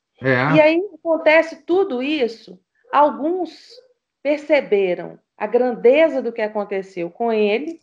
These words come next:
Speaker 2: muitos poucos, inclusive, eu acho que ela cita isso, alguns perceberam, a, é, é, é, ou seja, pe-,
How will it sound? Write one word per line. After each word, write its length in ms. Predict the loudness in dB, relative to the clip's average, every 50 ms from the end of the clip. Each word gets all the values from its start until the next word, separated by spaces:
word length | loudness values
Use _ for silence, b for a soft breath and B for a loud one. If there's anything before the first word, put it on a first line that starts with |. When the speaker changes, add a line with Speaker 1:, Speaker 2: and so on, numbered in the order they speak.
| _
Speaker 2:
muitos 400 | -10 -8 -6 -6 -6 -6 -8 -10
poucos, 520 | -8 _ -2 0 0 0 -4 -8 -12 -12 -12
inclusive, 440 | -14 -12 -12 -12 -10 -6 0 4 4
eu 180 | 6 6 6 6
acho 120 | 4 2
que 60 | -2
ela 520 | -4 -4 -6 _ -16 -20 -14 -12 -12 -12 -12 _ _
cita 300 | -14 -12 -12 -10 -8 -6
isso, 360 | -6 -6 -6 -8 -12 -16 _ _ b b b b b b b b b b b 0
alguns 560 | 0 2 2 2 2 0 0 -2 -6 -16 b b b b b b b _ _
perceberam, 840 | 2 2 2 2 2 2 0 0 2 4 4 4 4 4 2 0 0
a, 80 | 0 0
é, 380 | 0 0 -2 -2 -2 -2 -4
é, 100 | -4 -4 -4
é, 260 | -4 -2 -2 -4 -2 -2
ou 80 | -4 -4
seja, 340 | -2 0 0 0 0 -2
pe-, 300 | -2 -2 -2 -2 -2 -4